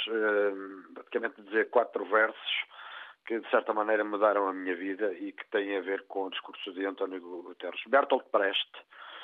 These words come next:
na tradução de Paulo Quintela, disse o seguinte: "Do rio que tudo arrasa, se diz que é violento, mas ninguém diz violentas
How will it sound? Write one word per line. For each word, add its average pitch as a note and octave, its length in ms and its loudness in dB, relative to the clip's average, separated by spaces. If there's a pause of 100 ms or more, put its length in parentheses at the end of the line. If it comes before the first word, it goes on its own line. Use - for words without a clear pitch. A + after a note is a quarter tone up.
(200)
na A2 180 0
tradução G2+ 500 0
de F2+ 80 -14
Paulo G#2+ 260 2
Quintela, A2 580 0
disse G#2+ 400 -12 (100)
o A2 100 -10 (140)
seguinte: F2 460 -12 (1200)
"Do F#3 320 6
rio C#3+ 240 8
que - 140 -4
tudo B2+ 360 6
arrasa, A#2+ 680 4 (680)
se C3 120 2
diz C#3 300 2
que C3+ 160 2
é B2 60 8
violento, G2 960 2 (680)
mas C3 400 2
ninguém C#3+ 640 2
diz B2 300 -4
violentas G#2+ 760 2